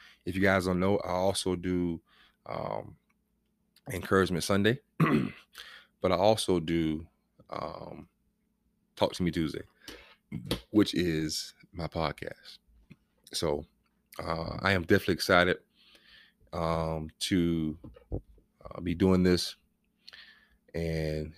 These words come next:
I'm so glad that you guys are on here with me. Look, I'm going to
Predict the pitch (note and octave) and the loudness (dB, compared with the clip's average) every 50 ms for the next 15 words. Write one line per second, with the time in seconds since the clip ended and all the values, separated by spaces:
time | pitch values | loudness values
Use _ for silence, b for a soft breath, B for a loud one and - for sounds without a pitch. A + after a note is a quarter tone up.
0 | - _ - E2 D#2 - F#2+ F2+ E2+ F#2 F2+ F2 E2+ D#2+ - - - F#2 E2 F2+ | -14 _ -6 -2 2 4 4 4 6 4 4 4 4 2 0 -2 -4 0 2 4
1 | E2 E2 D#2+ D#2+ D#2 E2 E2 D2+ D2 D2 D2+ D2 C#2+ D#2+ - - _ _ _ _ | 4 4 4 2 2 0 0 2 2 2 2 0 -2 -4 -10 -18 _ _ _ _
2 | - E2+ E2+ E2+ E2 D#2+ E2 D2+ C#2 C#2 C#2+ D#2+ - _ _ _ _ _ _ _ | -2 -2 0 0 0 -2 -2 0 0 -2 -2 -6 -12 _ _ _ _ _ _ _
3 | _ _ _ _ _ _ _ _ _ _ - D#2+ E2 D#2 - - C#2+ D2 D#2 - | _ _ _ _ _ _ _ _ _ _ -2 -2 -2 -2 -2 -6 -8 -6 -8 -10
4 | - _ _ _ _ _ _ _ _ _ - - - G#2+ A2+ G#2+ - B B B | -14 _ _ _ _ _ _ _ _ _ -8 2 8 10 10 10 8 B B B
5 | B B B B B B - F#2+ G2 G#2+ G#2 G#2+ G#2+ G#2 G2 F2+ - - G#2+ G#2 | B B B B B B -2 0 0 2 4 4 4 4 2 0 2 4 6 6
6 | G2+ G2 F#2+ F#2+ F#2+ F#2 F2+ | 8 6 6 6 4 4 2